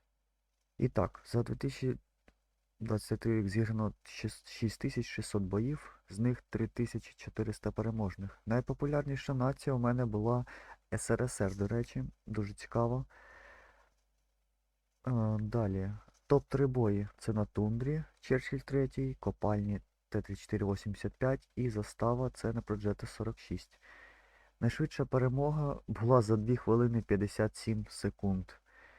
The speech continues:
Ну, це, м, чесно, неочікувано. Рекордна серія перемог у мене склалася з одни-,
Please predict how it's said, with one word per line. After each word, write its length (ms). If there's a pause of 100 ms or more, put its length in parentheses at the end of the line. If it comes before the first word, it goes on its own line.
(460)
Ну, 260
це, 200
м, 640 (160)
чесно, 360
неочікувано. 880 (320)
Рекордна 460
серія 360
перемог 600
у 60
мене 280
склалася 680
з 40
одни-, 320